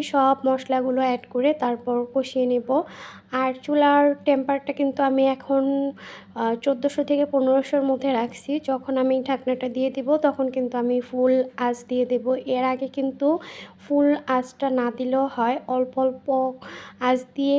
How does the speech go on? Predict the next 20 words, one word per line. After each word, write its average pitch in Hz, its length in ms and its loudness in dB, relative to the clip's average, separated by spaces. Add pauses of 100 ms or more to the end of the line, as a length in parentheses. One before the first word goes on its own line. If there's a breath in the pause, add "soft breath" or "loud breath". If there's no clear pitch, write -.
আপনি 254 300 -2
ভালো 254 340 0
করে 262 240 2
মশলাটাকে 254 720 -4
কষিয়ে 254 460 -2
তারপর 254 500 -2
রান্না 240 260 0
করতে 254 300 -6
পারেন। 240 340 0 (520 loud breath)
আমিও 294 320 4
আগে 294 280 0
এরকম 302 280 2
চিন্তাভাবনা 294 560 0
করতাম 262 440 0
যে 262 100 -2
প্রেশার 262 360 -2
কুকারে 262 360 0
হয়তো 254 380 -2
হাতে 233 440 -4
মাখিয়ে 240 420 -2